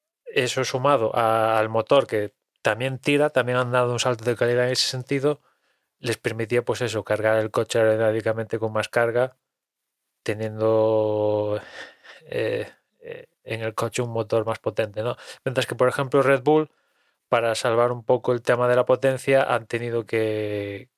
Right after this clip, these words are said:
que ir más descargados y efectivamente en punta y, y, y cuando veíamos,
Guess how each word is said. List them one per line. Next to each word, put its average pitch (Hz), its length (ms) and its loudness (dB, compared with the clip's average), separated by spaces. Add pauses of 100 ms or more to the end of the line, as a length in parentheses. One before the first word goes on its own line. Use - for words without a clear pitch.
(420)
que - 140 -4
ir 113 80 -4
más 113 560 -2
descargados 131 760 0
y 113 100 -4
efectivamente 110 800 -4 (1040)
en 127 140 -2
punta 151 360 0
y, 120 80 0
y, 113 800 -6 (340)
y 135 120 -12
cuando 117 400 2
veíamos, 135 1040 2